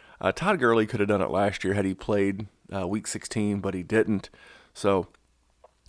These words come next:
really good stuff and someone I was wrong about. We'll talk more about him in the offseason. Next is Tevin Col-, Coleman and his groin. Uh, he tweaked it last week, caused him to miss about,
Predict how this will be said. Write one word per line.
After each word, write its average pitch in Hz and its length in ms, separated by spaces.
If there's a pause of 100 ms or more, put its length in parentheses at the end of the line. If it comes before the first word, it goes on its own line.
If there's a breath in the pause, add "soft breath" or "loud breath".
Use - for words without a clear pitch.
(100)
really 139 220
good 117 180
stuff 110 340
and 104 180
someone 110 340
I 101 100
was 101 220
wrong 98 240
about. 95 340
We'll 120 120
talk 117 260
more 104 160
about 95 220
him 101 120
in 98 80
the 92 80
offseason. 101 560 (540 loud breath)
Next 127 280
is 117 120
Tevin 117 340
Col-, 113 360
Coleman 120 440
and 104 100
his 104 140
groin. 117 520 (540 soft breath)
Uh, 92 200
he 98 180
tweaked 135 360
it - 180
last 110 280
week, 110 180
caused 107 360
him 104 260
to 104 80
miss 107 220
about, - 300